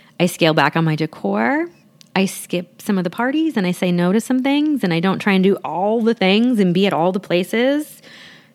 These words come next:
And I prioritize my self-care and my, um, you know, my stress management, <laughs> um, and my workouts. So that's it, you guys. It's pretty simple.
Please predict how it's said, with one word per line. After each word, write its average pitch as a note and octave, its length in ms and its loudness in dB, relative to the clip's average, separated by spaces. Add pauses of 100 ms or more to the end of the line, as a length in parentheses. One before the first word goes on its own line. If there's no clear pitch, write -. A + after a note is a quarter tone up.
And F#3+ 500 4
I F3+ 100 2
prioritize F#3+ 1400 2
my E3+ 560 0 (100)
self-care D#3+ 1160 -4
and D#3+ 180 -2
my, D3 380 -2 (220)
um, E3+ 420 -6 (100)
you F3 120 -2
know, D#3+ 200 -4 (200)
my E3+ 100 -4
stress - 560 -6 (880)
management, - 880 -4 (220)
<laughs> F#3+ 180 0
um, E3+ 300 0
and D3+ 80 -4
my E3 60 -4
workouts. - 440 -4
So E3 320 -6 (1120)
that's F#3+ 200 -2
it, C4+ 100 2
you B3+ 100 0
guys. F#3 540 -2 (140)
It's - 180 -2
pretty G#3 280 0
simple. F#3+ 520 -2